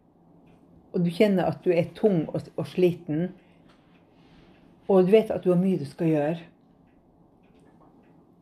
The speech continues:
Vel, du kan faktisk velge alternativ tre, men i en litt mindre målestokk. Med det at, eh,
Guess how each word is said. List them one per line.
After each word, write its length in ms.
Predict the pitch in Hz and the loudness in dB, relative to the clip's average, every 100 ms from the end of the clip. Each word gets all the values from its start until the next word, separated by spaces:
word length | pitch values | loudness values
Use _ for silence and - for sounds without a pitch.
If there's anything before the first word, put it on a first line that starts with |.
| _ - | _ -4
Vel, 300 | 185 233 359 - _ _ _ _ _ _ | 0 2 0 -8 _ _ _ _ _ _
du 80 | 269 277 | -4 -4
kan 260 | - 349 370 | 0 2 2
faktisk 680 | - 240 - 339 349 - - - - | 0 -4 0 -2 -2 -8 -18 -18 -8
velge 440 | 175 196 262 277 175 165 - _ _ _ _ _ - - _ _ _ _ _ _ _ _ _ - | 0 4 4 4 2 0 -4 _ _ _ _ _ -20 -20 _ _ _ _ _ _ _ _ _ -8
alternativ 640 | 226 220 - 240 220 196 185 | -8 -6 -2 0 2 0 -2
tre, 240 | - 240 202 | 0 2 2
men 160 | 156 165 | 2 0
i 80 | |
en 80 | 185 | 0
litt 220 | 185 180 202 | -2 -2 -6
mindre 280 | 202 175 156 | -4 -2 -2
målestokk. 720 | 175 185 - 160 - - - _ _ _ _ - - - - | -2 -4 -8 -16 -16 -20 -20 _ _ _ _ -20 -20 -14 4
Med 160 | 226 247 | 6 8
det 80 | 240 | 6
at, 240 | 220 - - | 4 2 4
eh, 300 | 202 196 | 6 6